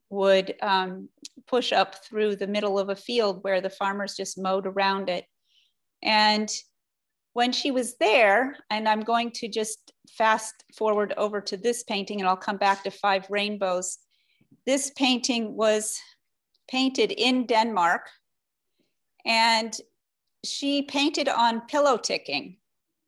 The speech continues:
which is the fabric that they use for pillows and duvets so that the, um, it's very tightly woven so the feathers don't come through. And she found it was a really nice material to paint on. Um,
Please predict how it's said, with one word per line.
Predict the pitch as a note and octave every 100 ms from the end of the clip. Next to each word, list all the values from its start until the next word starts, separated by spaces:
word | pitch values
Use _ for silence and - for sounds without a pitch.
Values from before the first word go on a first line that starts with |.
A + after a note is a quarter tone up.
| _ _ _
which | B3+ B3+
is | - B3 A#3+ A#3 - -
the | A#3 G#3+ E3+ - -
fabric | C#4+ D4 C4 A3+
that | A3 A3
they | A3
use | G#3 A#3+ A#3 A#3 A#3
for | - G#3+ G#3 G#3
pillows | A#3+ A3+ A3+ G3 G3
and | G3+ G3+
duvets | A3 G3 A3+ A3+ G3+ F#3 F#3+ -
so | - G3+
that | G3 G3 G3+
the, | G#3 F#3+ - G3+
um, | F3+ D#3+ D#3
it's | - - -
very | G#3 G#3
tightly | G#3 - G#3+ G#3 G#3
woven | G3+ G3 G3 F3
so | - F#3+
the | F#3+
feathers | - C4 A#3 F#3+
don't | - F3+ -
come | F#3+ F#3
through. | - F3+ E3 G3+ _ - - _ _
And | G3+ G#3
she | B3
found | - A#3+ A#3+
it | A#3+
was | A3 A3+
a | G#3+
really | A#3 A3+ A#3+
nice | A3+ G#3 -
material | A3 - A#3+ G#3+ G3+ G3
to | G3 -
paint | - B3+ B3+ C4
on. | G3 F3 D#3+ F3+ _ _ _ _ _ -
Um, | G3 F#3 F3 D3+